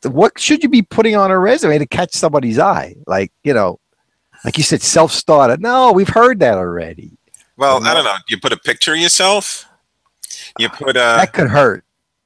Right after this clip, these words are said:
Speaker 2: Yeah.
Speaker 1: Yeah. Or, you know, it, something like, "I work naked," you know, maybe something like that.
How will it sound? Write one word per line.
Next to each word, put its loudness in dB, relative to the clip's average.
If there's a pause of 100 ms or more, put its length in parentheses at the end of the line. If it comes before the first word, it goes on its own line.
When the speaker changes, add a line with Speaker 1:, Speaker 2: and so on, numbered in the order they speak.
(140)
Speaker 2:
Yeah. -2 (360)
Speaker 1:
Yeah. -12 (1120)
Or, 2
you -2
know, -2
it, -10
something 0
like, 0
"I 2
work 2
naked," -4
you -16
know, -6
maybe -2
something -4
like -2
that. -14